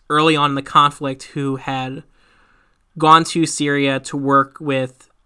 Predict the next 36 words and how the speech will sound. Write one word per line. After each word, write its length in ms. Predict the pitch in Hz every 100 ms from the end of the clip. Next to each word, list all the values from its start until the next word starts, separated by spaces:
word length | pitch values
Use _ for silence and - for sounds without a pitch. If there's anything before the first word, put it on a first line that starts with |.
| -
international 600 | 151 147 135 135 143 135
aid 220 | 131 139 147
organizations 880 | 151 156 156 151 156 156 - 185 -
to 160 | 147
help 320 | 139 135 135 -
civilians 500 | 143 135 135 135 139
that 100 | 123
were 80 |
being 220 | 131 131 -
injured, 520 | 143 160 185 226 - _ _ _ _ -
was 200 | 156 147
arrested 600 | 143 143 151 156 143 131
by 260 | 143 139 139
the 360 | 147 143 135
Syrian 420 | 135 - 143 143 139
government, 600 | 131 139 139 139 - -
tortured, 580 | 143 131 139 131 143 -
and 320 | 135 131 135
executed. 600 | 143 - 131 - 123 - _ _ _ _ _ _ _ 160
And 120 | 139
she 100 | 165
was 60 |
a 40 | 147
young 300 | 135 156 170
woman 160 | 170
in 100 | 165
her 120 | 165 175
twenties, 580 | 151 139 139 160 -
again, 260 | - 156 190
a 60 | 131
citizen 640 | 151 147 151 165 165 185 _ _ _ _ _ 143
of 140 | 147
the 80 | 156
United 320 | 147 139 135
States, 480 | - 196 165 156 -
but 480 | - 156 147 -